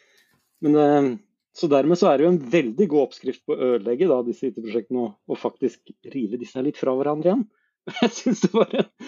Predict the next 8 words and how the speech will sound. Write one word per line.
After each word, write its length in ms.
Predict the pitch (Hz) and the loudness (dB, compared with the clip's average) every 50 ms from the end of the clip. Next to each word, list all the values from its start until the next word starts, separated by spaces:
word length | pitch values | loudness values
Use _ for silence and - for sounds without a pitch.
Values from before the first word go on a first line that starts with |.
| - - | -12 -2
og 160 | - 165 160 | -2 0 2
hvorfor 280 | 156 160 - - 196 175 | 2 0 2 2 2 2
ikke 200 | 170 - - 175 | 2 0 0 -2
begynne 380 | 139 147 170 143 135 131 165 160 | 2 4 2 2 4 2 2 0
med 320 | 156 143 143 151 156 156 - _ _ - - _ _ _ | 2 0 0 0 -2 -4 -8 _ _ -20 -20 _ _ _
avstanden 580 | - 175 151 117 101 - _ 139 143 160 175 160 | -2 -2 -2 -2 -4 -4 _ 0 0 2 2 0
mellom, 320 | 143 135 151 151 151 156 156 156 | 0 0 0 0 0 0 0 0
eh, 160 | 151 151 | -2 -4